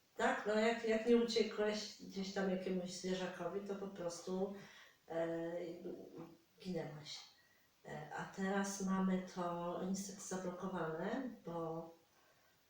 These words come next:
e, no bo jest społeczeństwo, bo jest wychowanie i nie można reagować instynktownie, bo, no właśnie, bo, bo są te normy.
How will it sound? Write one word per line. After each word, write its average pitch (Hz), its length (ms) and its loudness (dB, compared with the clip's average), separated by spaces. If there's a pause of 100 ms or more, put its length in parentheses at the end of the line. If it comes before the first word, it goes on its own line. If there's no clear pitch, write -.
e, - 220 -8
no 170 200 -2
bo 156 100 -2
jest 156 260 -4
społeczeństwo, 170 640 -2
bo 165 100 0
jest 165 200 0
wychowanie 165 680 0
i 165 360 -2
nie 202 140 2
można 185 500 4
reagować 170 720 0
instynktownie, 170 1080 -2
bo, 147 480 -4 (180)
no 165 160 -6
właśnie, 175 460 -4
bo, 156 220 -8
bo 165 60 -6
są 165 280 -6
te 160 140 -2
normy. 160 640 0